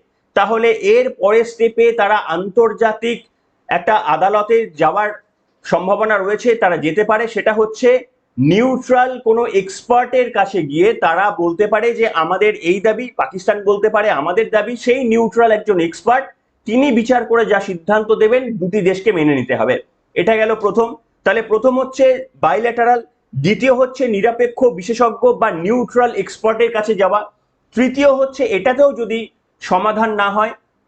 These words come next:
এখানেও যদি কোনো সমাধান সূত্র বেরিয়ে না আসে, তাহলে তৃতীয় হচ্ছে সালিসি আদালত বা court of arbitration, যেটাকে সিওএ বলে।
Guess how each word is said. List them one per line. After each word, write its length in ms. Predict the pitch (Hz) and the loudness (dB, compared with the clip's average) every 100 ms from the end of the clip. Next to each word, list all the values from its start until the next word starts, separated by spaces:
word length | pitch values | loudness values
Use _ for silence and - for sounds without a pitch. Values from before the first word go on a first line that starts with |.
| _ 165 | _ -4
এখানেও 480 | 160 233 254 262 | 0 0 2 0
যদি 260 | 220 226 220 | 0 -4 0
কোনো 200 | 220 220 | 0 0
সমাধান 460 | 214 180 180 202 202 | 0 0 0 -2 -4
সূত্র 300 | 196 202 180 | -6 -2 0
বেরিয়ে 300 | 165 180 202 | 2 2 2
না 220 | 202 202 | 2 2
আসে, 180 | 208 233 | 0 0
তাহলে 240 | 226 220 | 2 2
তৃতীয় 440 | 220 226 220 262 | 0 -6 0 0
হচ্ছে 520 | 240 240 - 254 262 - _ - | 2 -2 0 0 0 -4 _ -16
সালিসি 640 | - 175 190 240 226 254 | -2 -2 0 -6 -4 -4
আদালত 520 | - 160 160 190 233 254 170 | 0 0 2 0 0 -4 -2
বা 200 | 190 - 214 | -4 -2 2
court 260 | 233 233 262 | 2 2 -2
of 320 | - 147 180 | -2 -2 -2
arbitration, 600 | 185 220 160 147 135 120 | -2 -6 -4 -2 -2 -2
যেটাকে 340 | 156 202 220 | -2 0 -2
সিওএ 600 | 220 214 214 202 202 175 | -4 -4 -2 2 2 2
বলে। 260 | 139 113 | 2 0